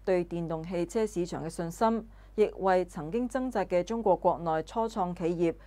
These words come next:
注入活力。Tesla 仲提升咗喺中國嘅電動汽車供應鏈，達到咗中共領導人嘅一個關鍵目標。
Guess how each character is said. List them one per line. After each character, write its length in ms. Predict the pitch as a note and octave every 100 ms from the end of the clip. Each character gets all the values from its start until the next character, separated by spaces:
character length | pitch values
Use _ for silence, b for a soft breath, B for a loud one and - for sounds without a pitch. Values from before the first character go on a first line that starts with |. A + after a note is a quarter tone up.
| B
注 140 | - F#3
入 140 | E3+
活 160 | E3 D#3+
力。 200 | E3 D#3+ - - - - - b b -
Tesla 460 | C4+ C4+ - C#3+
仲 300 | C#3 F3 F3
提 180 | F3 D3+
升 240 | F#3 A#3+
咗 260 | A3+ E3 F#4+ B B
喺 120 | F#3+
中 240 | G3 B3 B3
國 160 | F3+
嘅 160 | E3+ F3
電 240 | E3+ E3
動 160 | D#3+ D#3+
汽 160 | F#3+ F3+
車 180 | A3 A3
供 180 | A#3 A3
應 160 | F3+
鏈， 260 | D#3 E3+ G#3 B B
達 140 | - G3
到 180 | G3 G#3
咗 220 | F#3 G3+
中 240 | C#4 C#4+
共 240 | B3+ F#3 F3
領 120 | F#3+
導 100 | F#3+
人 180 | D#3+ D3
嘅 140 | E3+
一 40 | G3
個 160 | G3
關 280 | F3+ G3+ G3+
鍵 160 | F3+ E3
目 160 | D#3+ -
標。 320 | G#3 G#3 G3